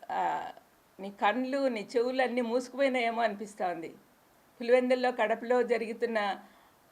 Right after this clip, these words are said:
ఎంత డెవలప్‌మెంట్ నీకు కనపడడం లేదా? ఆనాడు రాజశేఖరన్న పనిచేస్తున్నప్పుడు రాష్ట్రమంతా తిరుగుతుంటే వివేకమన్న పులివెందుల్లో ఉండి చూసుకునేవాడు. మరి ఏదో, ఆ, తప్పు,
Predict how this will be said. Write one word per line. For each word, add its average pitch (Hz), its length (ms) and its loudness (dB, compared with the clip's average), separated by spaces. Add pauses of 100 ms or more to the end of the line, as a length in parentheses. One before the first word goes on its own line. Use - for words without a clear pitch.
(240)
ఎంత 233 560 4
డెవలప్‌మెంట్ 247 720 0
నీకు 220 160 -4
కనపడడం 220 440 -2
లేదా? 214 360 0 (1160)
ఆనాడు 262 500 4
రాజశేఖరన్న 269 600 2
పనిచేస్తున్నప్పుడు 254 1040 0 (440)
రాష్ట్రమంతా 269 560 4
తిరుగుతుంటే 254 580 -4
వివేకమన్న 247 600 2
పులివెందుల్లో 233 640 0
ఉండి 226 160 -4 (100)
చూసుకునేవాడు. 190 580 -6 (880)
మరి 220 180 2
ఏదో, 240 240 4 (320)
ఆ, 190 480 0 (440)
తప్పు, 220 380 -2